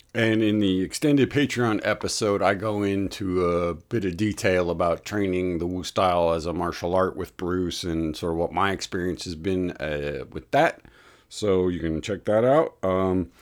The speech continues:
we also talk a little bit about the last class that Bruce did in Fairfax, where, uh, Sam Massich showed up and filmed some stuff. So that, that's a bit of a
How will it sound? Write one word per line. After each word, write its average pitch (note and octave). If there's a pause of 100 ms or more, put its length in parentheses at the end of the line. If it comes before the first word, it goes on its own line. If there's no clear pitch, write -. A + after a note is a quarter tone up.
(760)
we C3
also A#2+
talk A2
a G2+
little F3+
bit D3
about B2+
the A#2
last A2+
class G#2+
that F#2+
Bruce G#2
did G#2
in G2+
Fairfax, G2
where, F#2
uh, F2
Sam G2
Massich F#2
showed F2+
up F2+
and E2+
filmed F2+
some F2
stuff. E2+
So F2
that, F2+
that's E2+
a E2+
bit D#2
of D#2
a D2+